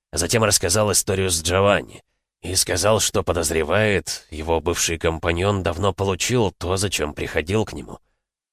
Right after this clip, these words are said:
Тогда он попросил меня наблюдать за происходящим. А почему меня? Потому что он оказался один, он никому не мог доверять в такой ситуации.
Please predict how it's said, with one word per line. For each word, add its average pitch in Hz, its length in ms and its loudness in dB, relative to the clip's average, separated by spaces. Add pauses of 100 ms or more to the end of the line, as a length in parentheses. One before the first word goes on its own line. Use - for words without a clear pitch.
Тогда - 240 0
он 156 100 4
попросил 131 440 2
меня 117 240 4
наблюдать 98 480 0
за 95 100 0
происходящим. 95 960 -2 (440)
А 78 80 -12
почему 80 340 -2
меня? 80 440 -2 (680)
Потому 107 240 -4
что 151 200 -2
он 151 80 2
оказался 135 600 2
один, 98 460 -2 (300)
он 76 160 -6
никому 95 320 2
не 135 80 4
мог 127 200 2
доверять 110 420 0
в - 80 -8
такой 82 220 -4
ситуации. - 720 -2